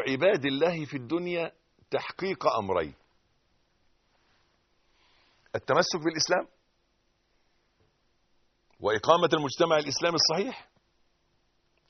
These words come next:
اثنين، سلوك السبل الشاقة إلى ذلك. كان من عبادة الله في هذه الدنيا نوع من أنواع العبادة،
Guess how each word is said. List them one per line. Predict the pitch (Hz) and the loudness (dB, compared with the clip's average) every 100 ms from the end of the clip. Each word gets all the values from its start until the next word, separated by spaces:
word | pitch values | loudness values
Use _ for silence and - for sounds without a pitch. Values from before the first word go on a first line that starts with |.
| - | -18
اثنين، | 104 135 151 190 185 _ _ _ _ _ _ _ _ _ _ _ _ - | -14 -6 -4 -4 -6 _ _ _ _ _ _ _ _ _ _ _ _ -14
سلوك | - 131 151 226 220 | -8 -4 0 0 0
السبل | 170 - - - 220 180 160 | -4 -4 -2 4 4 4 0
الشاقة | 135 - - 190 196 - - 196 - _ - | 2 0 0 2 2 2 -2 -2 -2 _ -6
إلى | 135 113 | 0 0
ذلك. | 92 90 - - - _ _ _ _ _ _ _ _ _ _ _ _ _ _ _ _ _ _ _ _ _ _ _ _ _ _ _ _ - | 0 -6 -10 -20 -20 _ _ _ _ _ _ _ _ _ _ _ _ _ _ _ _ _ _ _ _ _ _ _ _ _ _ _ _ 0
كان | 117 117 120 113 | 4 4 2 0
من | 131 196 196 147 117 _ - | 2 2 2 -2 -10 _ -16
عبادة | - 117 113 156 180 151 - | -4 -2 6 8 8 6 0
الله | 117 110 113 101 | -2 4 6 6
في | - 113 | 4 4
هذه | 147 120 113 | 4 4 0
الدنيا | 104 110 113 156 - _ _ _ _ _ _ _ | 0 -2 0 -4 -6 _ _ _ _ _ _ _
نوع | 135 196 | 6 6
من | 226 220 | 8 6
أنواع | 214 254 | 8 8
العبادة، | 240 240 262 240 | 8 8 8 6